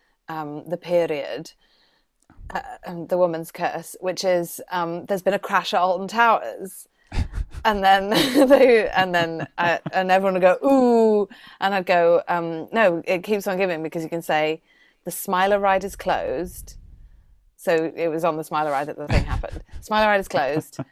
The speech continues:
Um, s-, the, there's, like, foliage grown around it. It's closed for about a week." <laughs> Um, but, <laughs> but what,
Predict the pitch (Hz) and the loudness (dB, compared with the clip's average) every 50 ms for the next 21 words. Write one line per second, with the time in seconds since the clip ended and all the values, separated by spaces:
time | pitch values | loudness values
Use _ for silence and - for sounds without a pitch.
0 | _ - 135 _ _ _ - 185 180 170 165 165 165 165 165 160 160 - - _ | _ -14 -14 _ _ _ -4 -4 -4 -4 -6 -8 -8 -8 -10 -10 -12 -14 -16 _
1 | _ _ _ _ _ - - - _ _ _ _ _ _ _ _ _ _ _ _ | _ _ _ _ _ -20 -20 -20 _ _ _ _ _ _ _ _ _ _ _ _
2 | _ _ _ _ _ _ _ _ _ _ - - 180 - - - _ _ _ _ | _ _ _ _ _ _ _ _ _ _ -20 -20 -18 -18 -20 -20 _ _ _ _
3 | _ _ - 208 208 208 202 196 185 175 - 208 202 190 175 - - - 196 175 | _ _ -2 0 2 2 2 0 -2 -2 0 0 0 0 -2 -8 -2 0 2 2
4 | 170 160 - - - 214 202 196 202 190 180 - 214 196 180 180 180 180 175 175 | 2 0 -2 0 4 4 4 4 4 0 0 2 2 4 4 4 4 4 2 2
5 | 180 180 175 170 165 165 156 - - - 170 170 165 - - - - - - - | 2 2 2 2 4 2 2 0 -2 -2 -2 -2 -2 -6 -16 -20 -18 -14 -4 0
6 | 190 175 180 175 - 175 156 151 131 170 170 165 165 160 156 - - - - - | 2 2 2 0 0 0 0 2 2 2 2 2 0 -2 -4 -6 -8 -14 -18 -18
7 | - _ _ _ _ _ _ _ - - - - - - - - - - - - | -20 _ _ _ _ _ _ _ -4 -2 -2 -2 -2 -6 -10 -12 -12 -12 -6 -2
8 | 180 180 180 170 165 165 160 165 160 165 170 - - _ _ _ _ _ _ 208 | -2 -2 0 -2 -4 -6 -6 -8 -8 -10 -12 -16 -20 _ _ _ _ _ _ -20
9 | - _ - 202 180 143 127 - _ _ _ - 262 285 294 285 254 262 254 233 | -8 _ 2 2 2 2 -2 -8 _ _ _ 2 2 4 4 4 6 6 4 4
10 | 196 226 254 247 247 254 220 - - | 4 6 6 6 8 6 4 2 -2